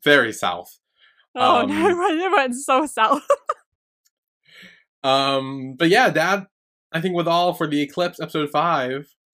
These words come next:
Speaker 2: I am so excited for the next episode, judging by the promo. Like, I wanna watch it right now, but it's not until Friday.
Speaker 1: Yeah, we will be back next week with episode six, which apparently has emotions. and fun.
Speaker 2: Emotions, emotional shit,
Speaker 1: Emotions.
Speaker 2: dude.
Speaker 1: That's always fun.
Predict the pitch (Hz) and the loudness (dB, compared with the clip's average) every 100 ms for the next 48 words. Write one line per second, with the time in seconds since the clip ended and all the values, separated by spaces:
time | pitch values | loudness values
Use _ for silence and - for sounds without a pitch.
0 | _ 254 277 262 - 220 233 202 208 214 | _ -6 -6 -6 -6 -8 -6 -8 -10 -14
1 | 208 214 - 220 233 226 220 220 208 202 | -16 -16 -12 -12 -10 -10 -10 -10 -12 -14
2 | 196 - 196 202 214 208 208 226 254 262 | -14 -14 -14 -12 -12 -10 -8 -8 -8 -10
3 | 247 220 - - 202 220 - 247 277 320 | -10 -14 -12 -14 -12 -14 -6 0 0 0
4 | 330 269 262 _ _ - - _ _ _ | -2 -4 -8 _ _ -20 -20 _ _ _
5 | _ _ - 123 120 135 139 131 135 135 | _ _ -6 -4 0 0 0 0 0 0
6 | 135 131 127 131 135 135 - 139 - 220 | -2 -6 -4 -4 -2 -4 -2 -4 0 0
7 | 202 - 143 147 - 135 147 143 143 143 | 0 -2 -8 -8 -6 -4 -4 -4 -4 -6
8 | - 131 127 117 117 120 143 190 226 240 | -6 -6 -6 -8 -10 -8 -8 -10 -12 -14
9 | - _ _ _ _ - 262 269 359 - | -18 _ _ _ _ -12 -6 -2 -2 -2
10 | 403 392 392 392 392 262 277 311 - 311 | -6 -4 -6 -10 -14 -12 -10 -12 -12 -18
11 | 120 113 123 139 - 113 107 113 - _ | -12 -6 -4 -6 -8 -12 -12 -16 -20 _
12 | _ _ _ _ _ _ _ _ _ _ | _ _ _ _ _ _ _ _ _ _
13 | - 113 120 117 95 - 90 | -14 -10 -8 -8 -10 -14 -20